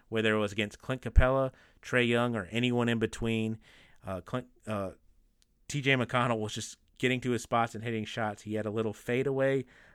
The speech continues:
against Clint Capela. He in,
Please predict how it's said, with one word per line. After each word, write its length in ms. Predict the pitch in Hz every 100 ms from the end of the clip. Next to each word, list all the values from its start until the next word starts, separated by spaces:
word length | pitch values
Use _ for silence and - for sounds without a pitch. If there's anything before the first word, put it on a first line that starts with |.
| -
against 300 | 110 107 -
Clint 180 | 117
Capela. 520 | - - 127 139 135 131 _ - - _ _ - - _ _ -
He 160 | - 123
in, 180 | 117